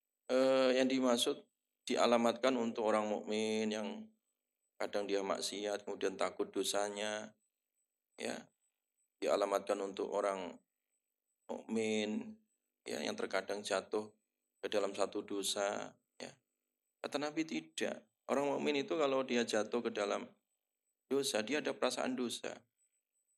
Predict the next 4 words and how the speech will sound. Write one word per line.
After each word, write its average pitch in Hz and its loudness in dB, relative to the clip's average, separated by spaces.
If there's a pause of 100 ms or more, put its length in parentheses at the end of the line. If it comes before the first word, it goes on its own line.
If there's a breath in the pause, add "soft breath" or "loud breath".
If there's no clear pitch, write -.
(560)
Tetapi 196 8
ayat 156 12
ini 180 6
justru, 117 2